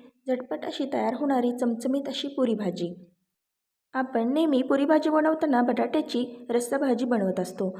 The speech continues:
तर आज मी थोडीशी वेगळ्या पद्धतीने अशी आलू मटारची सुकी भाजी बनवलेली आहे. सोबतच मऊ, लुसलुशीत, फुग्याप्रमाणे टम्म फुगणारी आणि अजिबात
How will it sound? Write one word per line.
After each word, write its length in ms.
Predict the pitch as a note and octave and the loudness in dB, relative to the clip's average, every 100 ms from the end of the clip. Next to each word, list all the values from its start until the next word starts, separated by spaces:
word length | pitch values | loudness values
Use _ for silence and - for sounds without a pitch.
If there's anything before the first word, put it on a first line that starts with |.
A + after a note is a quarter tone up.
| - - - | -12 -14 -4
तर 220 | C#4 A3+ - | 0 0 2
आज 220 | A3 G#3+ | 0 2
मी 120 | A3 A3+ | 0 2
थोडीशी 360 | A#3+ B3+ - A#3 | 2 2 0 2
वेगळ्या 280 | A#3+ B3 | 2 2
पद्धतीने 500 | - C#4+ D4 D#4 D4+ | 0 0 0 0 -2
अशी 320 | D4+ D4 C4 B3 | -2 -2 -4 0
आलू 200 | A3+ B3+ | 2 4
मटारची 480 | C#4+ D4 D#4+ D#4+ C#4+ | 2 2 0 0 -2
सुकी 280 | E4 E4 C#4+ | -2 0 2
भाजी 260 | A#3+ A3 | 2 0
बनवलेली 480 | C#4+ B3 G3 F#3+ G3 | 2 2 2 2 2
आहे. 360 | F#3+ F#3+ F#3 F#3 - - _ _ - | 0 0 -2 -2 -14 -20 _ _ -2
सोबतच 580 | B3+ B3 D4 A#3+ A#3+ - - - - | 2 4 4 2 0 -6 -16 -20 -4
मऊ, 320 | C4 B3+ A#3+ | 2 2 4
लुसलुशीत, 520 | B3+ C#4 C#4+ C#4 B3+ A#3 - - | 2 2 0 0 0 -2 -4 -6
फुग्याप्रमाणे 680 | C4 D4 D4+ D4 C#4+ C#4+ C#4+ C#4+ | 0 2 2 2 2 0 0 2
टम्म 220 | C#4 C#4+ C#4 | 4 2 2
फुगणारी 500 | A3+ A#3+ C4+ C4+ A#3+ | 2 4 4 2 0
आणि 240 | B3 C4+ | 0 0
अजिबात 300 | B3+ B3+ C4 | 0 0 -2